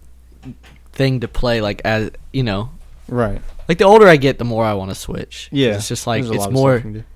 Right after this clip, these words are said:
Speaker 1: yeah, it's more stuff that you could do with other people,
Speaker 2: Mm-hmm.
Speaker 1: you know?
Speaker 2: So I had about fifteen hours on this one.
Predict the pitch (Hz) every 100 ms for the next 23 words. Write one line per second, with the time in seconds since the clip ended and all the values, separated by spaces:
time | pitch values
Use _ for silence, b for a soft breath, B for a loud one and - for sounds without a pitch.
0 | - - - - - - 151 117 110 139
1 | 139 131 131 120 117 117 113 110 107 104
2 | 95 107 - - 120 - 113 110 110 104
3 | 127 - - - 131 131 127 - - 127
4 | 131 131 127 120 - - - - - 120
5 | 120 120 - - 139 - 135 113 127 123
6 | 131 131 131 117